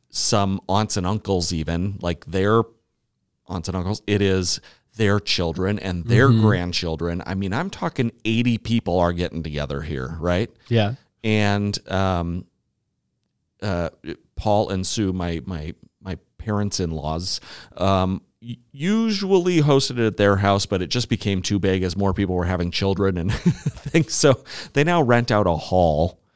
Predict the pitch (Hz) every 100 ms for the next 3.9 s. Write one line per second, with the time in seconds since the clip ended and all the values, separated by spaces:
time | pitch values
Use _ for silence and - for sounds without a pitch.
0 | _ _ _ _ _ _ _ 139 139 147
1 | 147 - - _ _ _ - 135 139 160
2 | 269 302 123 117 110 113 101 - _ -
3 | 226 277 269 392 180 170 170 143